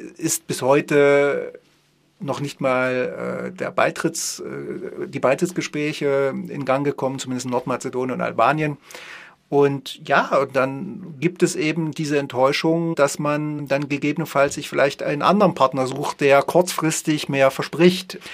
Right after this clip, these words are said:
Man darf nicht vergessen, Nordmazedonien hat seinen Namen geändert, äh, vor drei Jahren, um Griechenland endlich zu beschwichtigen im Namensstreit. Und man glaubte, dass dann jetzt endlich die letzte Hürde, äh, weg ist. Und dann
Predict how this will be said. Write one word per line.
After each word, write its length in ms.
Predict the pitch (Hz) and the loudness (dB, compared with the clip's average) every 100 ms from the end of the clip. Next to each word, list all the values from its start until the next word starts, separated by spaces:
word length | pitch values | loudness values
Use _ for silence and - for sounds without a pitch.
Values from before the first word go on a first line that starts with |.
| - - | -14 -4
Man 120 | 131 | 2
darf 160 | 139 143 | 4 4
nicht 120 | 165 | 4
vergessen, 320 | 147 147 147 | 2 2 0
Nordmazedonien 600 | 147 156 143 - 147 147 131 | 0 2 0 0 0 0 0
hat 120 | 139 | -2
seinen 160 | 127 | 0
Namen 260 | 123 135 175 | 2 4 4
geändert, 800 | 123 120 120 117 107 - - - | 2 0 -2 0 -2 -4 -12 -10
äh, 300 | 120 117 120 | -8 -8 -10
vor 180 | - 123 | -6 -4
drei 240 | 120 113 | 0 2
Jahren, 480 | 117 113 110 113 107 - - | 2 2 2 -2 -10 -18 2
um 520 | 196 185 180 - - - | 8 10 10 8 -4 -8
Griechenland 580 | - 165 175 160 147 147 | -2 0 2 4 4 2
endlich 500 | 156 160 143 - - - - 139 | 0 0 -2 -6 -10 -18 -18 -10
zu 120 | - | -6
beschwichtigen 540 | 143 - 165 175 170 151 | -2 6 6 6 0 -2
im 160 | 143 | -2
Namensstreit. 880 | 131 127 151 170 - - 131 147 151 | 4 6 6 4 0 0 4 4 2
Und 60 | 139 | -2
man 140 | 127 | -2
glaubte, 380 | 120 123 135 139 | 2 2 2 0
dass 240 | 131 123 | -2 -2
dann 220 | - 123 143 | 0 0 0
jetzt 160 | 135 | -2
endlich 380 | 139 143 147 127 | -2 -4 -6 -6
die 100 | 135 | -2
letzte 320 | 135 135 139 | 0 0 -2
Hürde, 960 | 131 135 135 131 127 123 123 123 123 - 143 | 0 2 4 2 -2 0 0 0 -2 -8 -6
äh, 20 | |
weg 240 | 143 - | -8 -6
ist. 460 | - 175 170 - - | 0 0 0 -6 -12
Und 360 | - 131 127 | -10 -8 -8
dann 420 | - 131 65 - | -8 -8 -8 -10